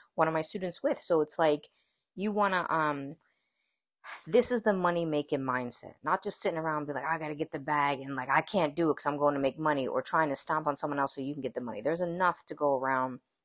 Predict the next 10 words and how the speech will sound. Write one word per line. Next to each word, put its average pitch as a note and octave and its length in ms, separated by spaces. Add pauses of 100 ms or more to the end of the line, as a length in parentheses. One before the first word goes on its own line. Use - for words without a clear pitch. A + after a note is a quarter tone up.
(100)
Just - 240
have D3 280
this - 160
money-making C3+ 600
mindset, A#2+ 460
okay? D3+ 320 (1000)
Next, - 500 (540)
create F3+ 400
a F3+ 40
plan. B2+ 540